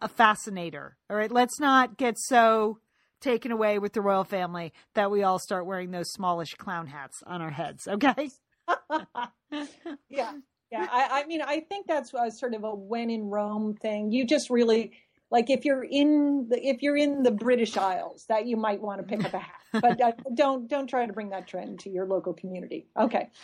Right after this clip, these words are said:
Speaker 1: How about the bib necklace? Are you familiar with that, Julie? It's just like a chainmail kind of necklace. It's giant and overwhelming. That
Speaker 2: It
Speaker 1: looks
Speaker 2: seems
Speaker 1: like
Speaker 2: like
Speaker 1: a
Speaker 2: it would hide wrinkles, Lian. So no?
Speaker 1: It's,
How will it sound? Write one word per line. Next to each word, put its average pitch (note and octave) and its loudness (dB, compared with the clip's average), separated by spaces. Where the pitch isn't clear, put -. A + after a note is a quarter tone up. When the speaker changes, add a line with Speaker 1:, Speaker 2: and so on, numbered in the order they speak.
Speaker 1:
How C4 8
about D#4+ 4
the C4+ -2
bib B3 4
necklace? G3+ -2
Are F#3+ -8
you G3+ -6
familiar A#3+ -2
with A#3+ -6
that, A#3 2
Julie? A#3 0
It's - -10
just A3 -4
like G#3 0
a G3 -2
chainmail A3+ 0
kind G#3 -4
of G3 -4
necklace. G#3 -2
It's F#3+ -12
giant G#3+ -2
and F#3 -14
overwhelming. G3 -2
That G3 2
Speaker 2:
It A#3 -6
Speaker 1:
looks A3 4
Speaker 2:
seems E4+ 2
Speaker 1:
like B3 10
Speaker 2:
like - -6
Speaker 1:
a - 0
Speaker 2:
it - 0
would D4 2
hide B3+ 2
wrinkles, A3+ -8
Lian. F3+ -14
So G3+ 0
no? G#3 2
Speaker 1:
It's, D4 -2